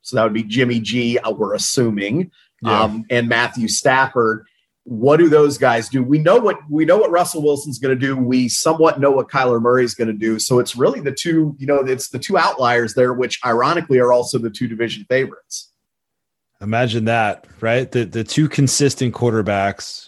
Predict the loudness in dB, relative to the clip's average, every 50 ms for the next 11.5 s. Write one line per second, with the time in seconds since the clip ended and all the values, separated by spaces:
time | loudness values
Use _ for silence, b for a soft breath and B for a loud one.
0 | _ -16 -14 -14 -14 -18 -20 _ _ _ _ _ -10 -4 -2 0 0 0 -2 -4
1 | -6 -6 -6 -6 -6 -6 -6 -6 -4 -4 -4 -4 -6 -6 -8 -10 -12 -12 -16 -18
2 | -12 -8 -6 -6 -6 -6 -10 -12 -12 -12 -12 -12 -12 -12 -12 -10 -8 -8 -8 -8
3 | -8 -8 -8 -8 -8 -10 -12 -12 -10 -10 -10 -8 -10 -10 -10 -10 -8 -8 -8 -6
4 | -4 -4 -4 -4 -4 -6 -6 -4 -2 0 0 0 -2 -2 -4 -6 -6 -4 -4 -4
5 | -4 -6 -4 -2 0 0 0 0 -2 -6 -8 -10 -10 -12 -10 -6 -6 -6 -6 -6
6 | -6 -4 -4 -2 -2 -4 -4 -6 -4 -6 -6 -4 -2 -2 0 0 0 0 0 0
7 | 0 0 0 -2 -2 -2 -2 -2 -2 -4 -2 0 0 0 0 0 -2 -4 -6 -6
8 | -8 -6 -6 -6 -4 -6 -6 -8 -10 -12 B B B B B B B B B B
9 | B B B 0 2 2 2 2 2 0 2 4 4 4 4 4 2 4 4 4
10 | 4 6 6 4 6 6 6 4 4 2 2 2 2 2 2 4 4 4 4 2
11 | 2 2 4 4 4 2 0 -4 _